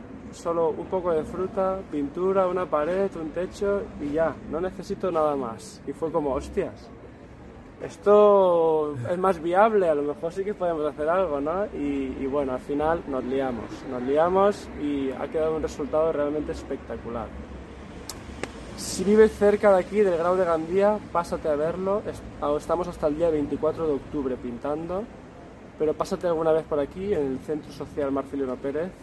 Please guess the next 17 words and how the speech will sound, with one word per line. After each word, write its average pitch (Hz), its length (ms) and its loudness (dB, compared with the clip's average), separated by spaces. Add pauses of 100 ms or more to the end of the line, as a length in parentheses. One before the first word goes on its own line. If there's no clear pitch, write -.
(180)
a 123 360 -4
observar 135 460 -4
esta 147 220 -6
auténtica 143 680 -6
maravilla. 117 580 -8 (420)
Y, 147 180 -2
por 135 160 -4
supuesto, 147 580 -6 (880)
esto 175 440 -4
lo 139 100 -2
hacemos 156 520 -6
casi 139 340 -6
todo 156 280 0
por 156 200 -4
amor 135 220 -4
al 131 140 -2
arte. 123 140 -6